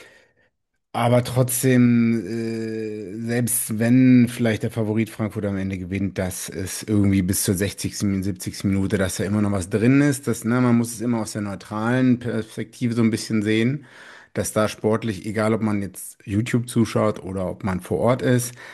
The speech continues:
dass da sportlich was ein bisschen geboten wird. Aber selbst wenn man das sportlich außen vor lässt, es geht so ein bisschen auch um die Wahrnehmung von Rugby Deutschland. Das ist, äh, es ist das, das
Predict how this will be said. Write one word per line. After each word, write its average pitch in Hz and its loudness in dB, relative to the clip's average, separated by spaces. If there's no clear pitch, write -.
dass 95 -4
da 101 0
sportlich 123 4
was 127 6
ein 120 0
bisschen 120 2
geboten 113 0
wird. 123 0
Aber 110 0
selbst 143 0
wenn 151 0
man 123 2
das 110 -4
sportlich 117 -4
außen 95 -10
vor 127 2
lässt, 127 -2
es 110 -10
geht 123 -4
so 127 -2
ein 110 0
bisschen 139 0
auch 120 -2
um 113 2
die 101 -4
Wahrnehmung 135 -2
von 101 -8
Rugby 101 -10
Deutschland. 120 0
Das - -12
ist, - -10
äh, 71 -14
es 101 -4
ist 123 2
das, - 0
das - -4